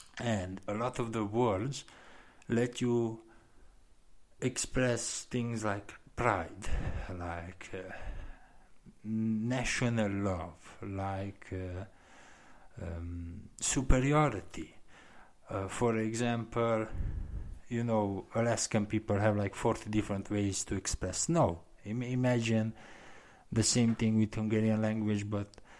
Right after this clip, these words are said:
with emotion, with who I am, with, with, with, uh,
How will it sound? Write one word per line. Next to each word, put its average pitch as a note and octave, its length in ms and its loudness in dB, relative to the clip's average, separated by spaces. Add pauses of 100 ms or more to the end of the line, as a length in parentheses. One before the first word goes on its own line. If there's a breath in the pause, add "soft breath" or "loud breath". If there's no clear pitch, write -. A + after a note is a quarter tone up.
(240 loud breath)
with G#2+ 220 0
emotion, G#2+ 800 4
with F2+ 200 -6
who B2 180 4
I G2+ 200 0
am, G2 460 0
with, F#2 240 -4
with, G2 300 -2
with, G2 380 -6
uh, F#2+ 240 -4